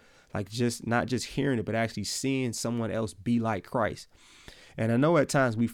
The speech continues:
we forget about that. We have opportunities to be like Christ and to uplift and to encourage someone. You never know how the Holy Spirit can use you, but you gotta be there. You gotta show up for him to show out. You feel me? Like, God is gonna use you in some ways. Just,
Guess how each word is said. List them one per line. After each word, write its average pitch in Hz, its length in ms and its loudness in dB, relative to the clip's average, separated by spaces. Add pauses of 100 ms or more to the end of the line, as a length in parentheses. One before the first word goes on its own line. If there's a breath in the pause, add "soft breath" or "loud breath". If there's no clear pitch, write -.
(100)
we 117 160 0
forget 113 320 -2
about 101 240 -4
that. 92 120 -6
We 131 140 4
have 147 180 2
opportunities 110 600 -2
to 104 80 -6
be 107 180 -2
like 104 280 -4
Christ 104 360 -2 (240 soft breath)
and 107 180 -2
to - 240 -4
uplift 113 560 -2
and 107 180 -6
to - 200 -8
encourage 110 540 -2
someone. 82 380 -6 (420 soft breath)
You 120 120 -4
never 151 300 0
know 190 200 2
how 185 160 4
the 165 80 4
Holy 151 280 4
Spirit 151 400 2
can 107 180 -4
use 160 280 -2
you, 107 80 -2
but 107 200 -6
you 113 80 -2
gotta 127 280 0
be 135 160 2
there. 92 80 -2
You 113 160 0
gotta 131 240 2
show 147 320 2
up - 260 2 (260 loud breath)
for - 120 -2
him 117 220 4
to - 120 -2
show 110 300 0
out. - 380 -4 (180)
You 101 160 -2
feel 117 240 0
me? 117 180 -4
Like, 101 400 0
God 123 220 2
is 92 80 -4
gonna 92 160 -4
use 92 180 -4
you 90 60 -6
in 87 60 -8
some 92 120 -10
ways. 92 260 -6
Just, - 220 -6